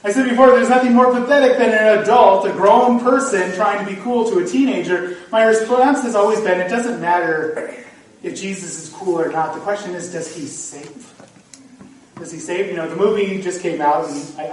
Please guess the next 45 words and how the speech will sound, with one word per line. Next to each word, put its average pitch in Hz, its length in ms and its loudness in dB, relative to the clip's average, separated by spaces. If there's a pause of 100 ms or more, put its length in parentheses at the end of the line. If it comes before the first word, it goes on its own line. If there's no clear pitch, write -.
kinda 196 240 0
hate 156 140 -10
this 147 160 -10
because 139 200 -12
now 151 180 -4
everybody's 143 340 -10
gonna 143 160 -10
act 139 240 -8
like 131 120 -10
they're 135 140 -10
an 127 80 -12
expert 151 460 -14
without 135 260 -12
reading 131 240 -14
the 120 60 -18
book. 139 360 -10 (380)
Um, 165 320 -2
Dune. 202 640 -4 (460)
Um, 190 680 4
there's 196 180 0
this 196 140 -8
part 202 240 8 (100)
that's 160 300 -2
not - 320 2
in 190 80 -6
the 165 80 -6
movie, 143 320 -6
that's 143 240 -8
in 208 220 -8
the 202 100 -4
book, - 420 -10 (220)
that 180 140 0
always 196 340 4
struck - 500 -4
me. 131 140 -10 (300)
Because 196 520 4
there's 190 320 2
a, 180 80 6
I'm 175 360 6
not 175 160 2
gonna 180 100 -4
go 170 180 4
over 165 140 -2
the 165 60 -2
whole, 165 420 2